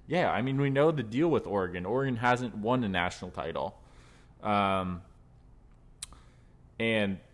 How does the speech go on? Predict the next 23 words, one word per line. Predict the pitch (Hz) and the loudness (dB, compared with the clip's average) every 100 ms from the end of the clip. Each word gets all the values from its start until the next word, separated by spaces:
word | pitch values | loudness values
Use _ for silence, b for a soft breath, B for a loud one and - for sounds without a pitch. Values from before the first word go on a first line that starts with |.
| - | -6
that's | 113 120 - | -2 -2 0
obviously | 110 110 117 113 - 101 | 2 2 0 -4 -4 -6
the | 87 | -6
goal. | 85 101 113 87 - - | -2 2 4 2 -2 -8
I | 113 | -10
think | - 131 127 | -4 -4 -2
it's, | 127 - - - - - - - - - - - - 131 127 | -4 -4 -8 -10 -20 -20 -20 -20 -20 -20 -20 -20 -20 -8 -4
but, | 120 107 113 | -4 -4 -6
but, | 123 120 - - - | -2 -2 -4 -14 -14
I | 117 117 | -10 -6
mean, | 120 113 104 | -4 -4 -6
how | - - 120 120 131 | -12 -6 2 2 2
much | 135 123 104 - 92 - | 2 0 0 -6 -14 -2
better | 101 110 113 107 | 0 2 2 0
of | 101 104 | 0 -2
a | 98 | -4
position | 104 92 104 101 104 92 | -4 -4 -4 -4 -6 -6
is | 90 85 | -6 -8
Oregon | 101 101 101 92 90 | -4 -2 -2 -4 -6
in | 95 95 | -6 -4
right | 87 82 82 | -4 -4 -6
now | 82 82 76 - b b b b b - | -6 -4 -6 -10 b b b b b -14
than | 98 104 101 95 92 87 87 | -6 -2 0 -2 -2 -6 -10